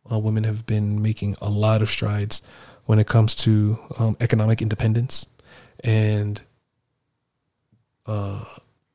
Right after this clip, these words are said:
women have had the ability to create families on their own, uh, without necessarily needing a man, uh, there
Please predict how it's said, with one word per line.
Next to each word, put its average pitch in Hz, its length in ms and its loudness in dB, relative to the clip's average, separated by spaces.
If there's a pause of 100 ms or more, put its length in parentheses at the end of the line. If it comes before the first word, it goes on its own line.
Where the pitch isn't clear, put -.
(320)
women 123 300 2
have 113 380 0 (160)
had 120 260 0
the 117 120 0
ability 110 540 0
to 110 520 0 (380)
create 127 260 4
families 131 340 4
on 131 140 4
their 123 160 2
own, 139 200 2 (880)
uh, 107 220 -4
without 110 420 -2
necessarily 113 560 -2
needing 110 340 -2
a 107 60 -4
man, 110 380 -2 (560)
uh, 101 200 -8
there 110 540 0